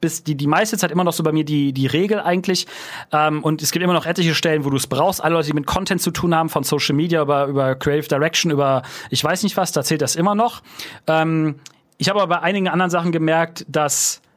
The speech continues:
es am Ende wichtiger ist, dass du jemand hast, der seinen Job hochprofessionell <laughs> machen kann. Und im Idealfall hast du natürlich beides und Leute, die sich da irgendwie reinfinden können. Das Gute ist,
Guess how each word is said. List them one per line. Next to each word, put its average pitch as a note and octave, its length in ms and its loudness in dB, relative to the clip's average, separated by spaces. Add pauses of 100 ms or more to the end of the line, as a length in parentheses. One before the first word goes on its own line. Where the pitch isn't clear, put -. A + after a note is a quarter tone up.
(140)
es D#3+ 200 -2
am D#3 80 2
Ende E3+ 160 2
wichtiger E3+ 280 0
ist, D#3 80 0
dass D#3 120 0
du - 80 0
jemand D3 100 0
hast, D#3+ 160 0
der D3+ 60 0
seinen C#3+ 160 0
Job D#3 160 0
hochprofessionell C#3+ 840 0
<laughs> - 0 -
machen C#3 320 0
kann. F#3+ 320 0 (360)
Und D3+ 180 2
im D#3+ 80 2
Idealfall D#3 420 2
hast D3+ 100 0
du E3+ 40 2
natürlich C#3+ 260 -2
beides C3 560 0
und B2 160 0
Leute, C#3 220 2
die C3 60 -2
sich B2+ 120 0
da - 80 2
irgendwie C3 200 2
reinfinden B2+ 360 0
können. A#2+ 140 -6
Das C#3 120 0
Gute F#3 180 2
ist, - 200 -4